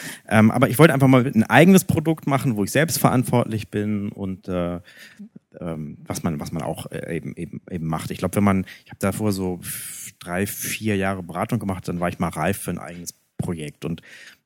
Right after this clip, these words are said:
da ein Projekt, was ich machen wollte, dann mit dem Kunden nicht möglich war,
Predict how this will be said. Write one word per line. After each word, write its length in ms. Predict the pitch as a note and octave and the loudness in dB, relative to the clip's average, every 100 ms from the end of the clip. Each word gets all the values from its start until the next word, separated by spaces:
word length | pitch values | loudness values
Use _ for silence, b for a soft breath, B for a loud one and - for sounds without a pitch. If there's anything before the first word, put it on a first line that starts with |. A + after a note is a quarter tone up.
| _ _ | _ _
da 120 | F#2+ F2 | -4 0
ein 120 | G2 | 0
Projekt, 340 | - G2+ - | 0 -2 -6
was 220 | - F#2 - | -10 -10 -4
ich 60 | |
machen 280 | F#2+ G#2+ F#2+ | -2 0 0
wollte, 300 | F#2+ G#2 A2 | 2 2 0
dann 500 | F#2 F#2 F#2 F2+ F#2 | 0 0 0 0 -2
mit 100 | F2+ | -2
dem 140 | F#2 F2 | -2 -2
Kunden 300 | - G#2+ G2 | 0 0 4
nicht 200 | A#2 - | 4 4
möglich 420 | G#2+ B2 C3+ A#2+ | 4 4 2 2
war, 220 | A#2+ A#2+ | 4 4